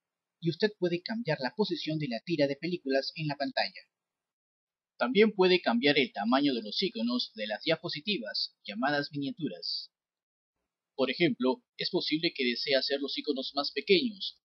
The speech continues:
para que puedas ver más diapositivas a la vez, y mostrar la tira de películas en la parte inferior de la pantalla. Hay dos formas de desactivar la tira de películas de la pantalla. En la vista Editar, seleccione el menú Ver,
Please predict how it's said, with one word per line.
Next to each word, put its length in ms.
para 220
que 120
puedas 340
ver 220
más 160
diapositivas 680
a 40
la 100
vez, 400
y 120
mostrar 320
la 100
tira 220
de 100
películas 540
en 120
la 100
parte 260
inferior 320
de 80
la 100
pantalla. 420
Hay 140
dos 180
formas 520
de 100
desactivar 720
la 120
tira 220
de 100
películas 640
de 100
la 100
pantalla. 420
En 160
la 100
vista 240
Editar, 500
seleccione 500
el 80
menú 240
Ver, 320